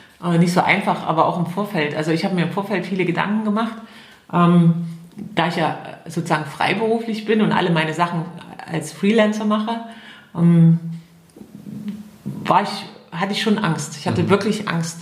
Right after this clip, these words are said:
Speaker 2: Okay.
Speaker 1: Weil ich dachte, okay, jetzt hast du dir sowas aufgebaut und dann gehst du ein ganzes Jahr weg. Dann bist du ja komplett draußen.
Speaker 2: Mhm.
Speaker 1: Und, ähm,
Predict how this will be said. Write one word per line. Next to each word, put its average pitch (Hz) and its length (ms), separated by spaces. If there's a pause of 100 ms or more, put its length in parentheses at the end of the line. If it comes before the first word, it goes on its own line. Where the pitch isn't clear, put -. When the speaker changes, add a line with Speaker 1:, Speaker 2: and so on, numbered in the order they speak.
(140)
Speaker 2:
Okay. 107 240 (300)
Speaker 1:
Weil 180 120
ich 165 100
dachte, 202 440
okay, 190 180
jetzt 196 160
hast 202 140
du 214 40
dir 180 200
sowas 196 320
aufgebaut 165 680 (960)
und 165 100
dann 175 160
gehst 180 180
du 175 40
ein 165 60
ganzes 160 340
Jahr 165 160
weg. 151 200 (680)
Dann 160 200
bist - 180
du 190 60
ja 160 140
komplett 170 540
draußen. 135 360
Speaker 2:
Mhm. - 140 (640)
Speaker 1:
Und, 156 400 (160)
ähm, 143 420